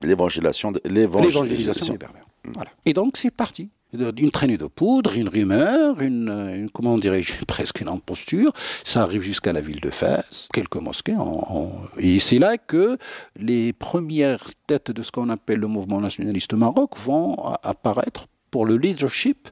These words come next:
Speaker 2: de cet événement, de ce qu'on appelle le Latif. Or, la, Latif, c'est quand il y a une calamité naturelle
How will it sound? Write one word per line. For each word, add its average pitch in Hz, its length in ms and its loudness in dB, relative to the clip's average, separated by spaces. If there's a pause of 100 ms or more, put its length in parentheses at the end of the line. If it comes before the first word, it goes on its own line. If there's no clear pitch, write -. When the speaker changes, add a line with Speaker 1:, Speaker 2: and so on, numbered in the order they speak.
(140)
Speaker 2:
de 113 300 0
cet - 440 0
événement, 135 480 0
de 156 80 -6
ce - 60 -8
qu'on 120 200 -2
appelle 117 280 0
le 107 120 2
Latif. - 440 -4
Or, 143 220 2
la, 104 160 -6
Latif, 104 600 -10 (600)
c'est - 200 -14
quand 160 240 -4
il 143 100 -2
y 123 40 0
a 117 40 0
une 117 120 -2
calamité 139 640 -4
naturelle 113 680 0